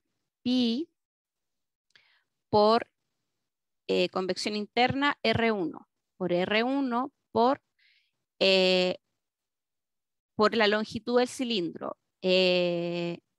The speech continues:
pero aquí nos dicen calcule por unidad de longitud del tubo. O sea, vamos a decir que la longitud del tubo es uno. Ya, esa es la resistencia uno, que es, eh,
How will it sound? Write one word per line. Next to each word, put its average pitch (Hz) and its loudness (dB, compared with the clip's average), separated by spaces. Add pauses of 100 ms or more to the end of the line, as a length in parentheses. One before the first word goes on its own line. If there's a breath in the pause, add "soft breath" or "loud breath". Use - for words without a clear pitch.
(160)
pero 220 2
aquí 233 -4
nos 240 -2
dicen 269 -2
calcule 254 -2
por 233 -4
unidad 214 0
de 262 2
longitud 247 -6
del 240 -4
tubo. - -12
O 214 -16
sea, 214 -6
vamos 220 -2
a 202 0
decir 233 -4
que - -12
la 202 -2
longitud 220 -6
del 226 -6
tubo 240 -8
es 202 -6
uno. - -8 (3250)
Ya, - -6 (100)
esa - 0
es - -8
la 277 0
resistencia 240 -2
uno, 294 -4 (100)
que 233 0
es, - -6 (840 loud breath)
eh, 180 -8